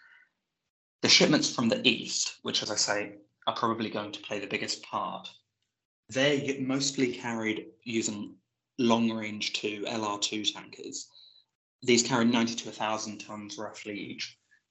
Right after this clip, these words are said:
Um, the size of, of the ship used on each trading route is generally proportional to the length of the route,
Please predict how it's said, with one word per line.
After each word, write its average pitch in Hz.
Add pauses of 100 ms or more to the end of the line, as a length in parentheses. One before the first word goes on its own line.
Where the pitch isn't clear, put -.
Um, 98 (580)
the 117
size 131
of, 107 (160)
of -
the -
ship -
used 107
on 110
each -
trading 104
route 104
is -
generally 110
proportional -
to -
the 90
length 120
of 92
the 95
route, -